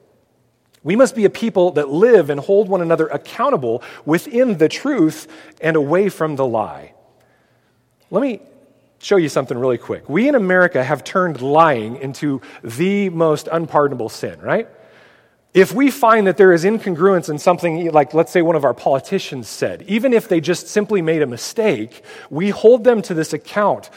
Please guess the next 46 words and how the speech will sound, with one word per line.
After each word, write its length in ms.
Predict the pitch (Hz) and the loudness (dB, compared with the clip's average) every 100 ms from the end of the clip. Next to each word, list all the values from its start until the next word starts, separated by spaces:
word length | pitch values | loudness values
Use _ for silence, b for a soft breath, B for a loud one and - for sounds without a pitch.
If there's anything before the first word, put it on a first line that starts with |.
| B - | B -6
that 160 | 156 | -6
no 220 | 151 185 214 | 0 2 4
one 200 | 190 160 | 2 -2
can 160 | 156 | -6
be 120 | 143 | -8
held 260 | 135 151 151 | -4 -4 -4
to. 160 | - - | -6 -10
We 160 | 147 | -8
say, 180 | - 160 B - | 0 0 B 6
"Oh, 140 | 269 | 8
they're 160 | 214 190 | 10 10
a 80 | |
liar," 480 | 185 220 240 220 156 | 10 10 12 12 10
which 200 | 151 - | 6 0
means 280 | 185 180 143 | -2 -2 0
they're 100 | 160 | 2
basically 420 | 147 147 143 135 | 2 2 -2 -6
Satan 320 | 123 127 123 | -4 -6 -6
incarnate. 540 | 127 139 180 135 90 - b b b b b | -12 -8 -6 -6 -12 -20 b b b b b
Now, 160 | 175 180 | 0 2
to 140 | 208 | 2
be 100 | 180 | 0
sure, 340 | 196 - 320 240 | -2 2 4 6
lying 360 | 190 214 240 | 6 4 4
is 120 | 185 170 | 0 2
not 180 | 180 175 | 4 4
okay, 260 | 175 220 | 4 2
but 220 | 180 175 | 4 2
guys, 280 | 185 202 175 B B B B | 4 2 2 B B B B
have 160 | 196 | -2
you 100 | 185 | 0
ever 300 | 214 254 277 | 0 2 2
actually 480 | 208 196 - 220 190 | 2 0 0 -4 -4
read 580 | 156 185 214 175 151 147 | 2 6 8 8 6 2
what 300 | 151 170 165 | 2 0 2
the 240 | 156 151 147 | 0 0 -2
ninth 280 | 165 170 - | -2 -2 -4
commandment 400 | 160 151 139 139 | -2 -2 -4 -2
says? 280 | 180 147 | 0 0
It 120 | 135 - | -2 -2
says, 240 | 151 135 | -2 -2
"Do 180 | 123 208 | -4 0
not 260 | 214 160 | 0 0
bear 220 | 156 175 160 | 2 2 2
false 400 | - 156 147 - | 2 2 2 -4
witness." 540 | 151 190 117 95 - | -6 -4 -8 -14 -18